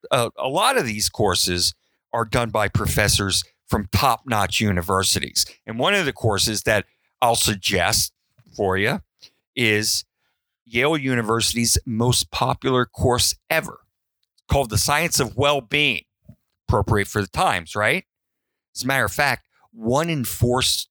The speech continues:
uh, Yale students take it. It supposedly teaches you to increase your own happiness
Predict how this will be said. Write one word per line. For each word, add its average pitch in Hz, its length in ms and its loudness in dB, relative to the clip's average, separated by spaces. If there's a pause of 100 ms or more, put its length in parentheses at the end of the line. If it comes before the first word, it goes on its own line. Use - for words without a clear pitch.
(120)
uh, 95 240 2
Yale 113 240 0
students 95 520 0
take - 320 0
it. - 120 -14 (600)
It - 160 -4
supposedly 131 680 0
teaches 113 600 0
you 98 260 2 (440)
to 113 360 0 (140)
increase 147 640 0
your 107 240 0
own 147 240 2
happiness 117 840 0